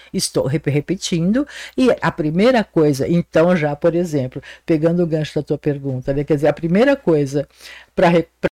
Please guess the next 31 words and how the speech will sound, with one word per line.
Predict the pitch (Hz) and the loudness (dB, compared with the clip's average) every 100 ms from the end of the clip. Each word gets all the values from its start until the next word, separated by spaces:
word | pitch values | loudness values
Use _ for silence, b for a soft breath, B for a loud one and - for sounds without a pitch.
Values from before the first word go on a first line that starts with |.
| - | -4
poder | - 160 170 | 0 2 2
sair, | - 139 127 190 202 | 2 0 2 2 2
é... | 160 | 2
mas | 156 147 | 0 -2
não | 147 202 | 0 2
é | 247 | 0
só | - | -2
isso, | 139 - - 117 | -4 -6 -8 -4
né? | 143 | -2
Claro | - 139 143 | 2 0 0
que | 120 | -4
não | 92 | -8
é | |
só | - 135 | -4 -6
isso. | - - B B B B | -6 -16 B B B B
Mas, | 165 160 156 | -4 -2 -2
pô, | 160 - | -6 -2
sair | - - 180 302 | 2 4 6 4
de | 254 | 4
uma, | 208 165 | 2 0
de | 151 151 | -2 0
uma | 147 | 0
relação | 139 143 139 160 | 2 0 0 -2
abusiva | 139 131 131 151 254 208 147 - b b | -2 -2 -4 -2 0 2 0 -2 b b
implica, | 214 226 - 214 277 - | 2 2 2 0 0 0
sim, | - - 240 311 220 151 _ _ - | -2 -2 0 2 2 0 _ _ -4
em | 214 208 | 2 2
se | 160 - | 2 2
reconhecer | 196 233 269 269 226 190 - 233 226 | 4 4 4 2 2 -2 0 2 2
que | - | 0
es-, | 185 | -4